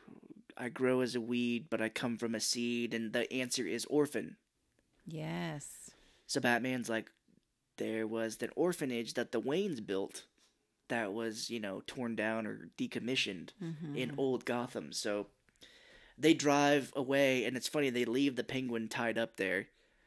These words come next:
Speaker 1: His, like, uh, arms and le-, his legs are tied, and he's like, "Hey, you just can't leave me here," and he waddles like a
Speaker 2: Yeah.
Speaker 1: penguin.
Speaker 2: And in this conversation with the Riddler, I think this is kinda when we find out that,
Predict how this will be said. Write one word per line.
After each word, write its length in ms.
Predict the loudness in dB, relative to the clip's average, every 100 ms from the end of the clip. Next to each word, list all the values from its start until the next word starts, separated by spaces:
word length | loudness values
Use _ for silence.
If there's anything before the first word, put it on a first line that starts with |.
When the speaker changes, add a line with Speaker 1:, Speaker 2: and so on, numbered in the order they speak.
| _ 0
Speaker 1:
His, 380 | 2 2 0
like, 260 | 0 0 0
uh, 240 | 2 2 2
arms 280 | 0 0 -2
and 120 | 0
le-, 160 | 0 0
his 200 | 0 2
legs 300 | 2 2 2
are 60 |
tied, 440 | 0 2 2 2 0
and 160 | -4 -8
he's 240 | -8 -2
like, 120 | -2 -4 -16 -10 4
"Hey, 160 | 8
you 140 | 8 8
just 200 | 4 4
can't 280 | 4 4 4
leave 200 | 6 6
me 160 | 6
here," 200 | 6 6
and 80 | 6
he 80 | 4
waddles 440 | 4 4 4 2
like 140 | 0 0
a 40 |
Speaker 2:
Yeah. 40 | 0
Speaker 1:
penguin. 540 | 0 0 -2 -4 -8 -6
Speaker 2:
And 120 | -2 2
in 140 | 4
this 220 | 4 2
conversation 720 | 0 0 0 -2 -2 -2 -2
with 140 | -4 -6
the 80 | -4
Riddler, 380 | -4 -2 -2
I 100 | -2 -2
think 220 | -6 -6
this 180 | -8 -8
is 100 | -8
kinda 220 | -6 -4
when 140 | -4
we 100 | -6
find 280 | -6 -4 -4
out 280 | -4 -6 -8
that, 320 | -6 -6 -8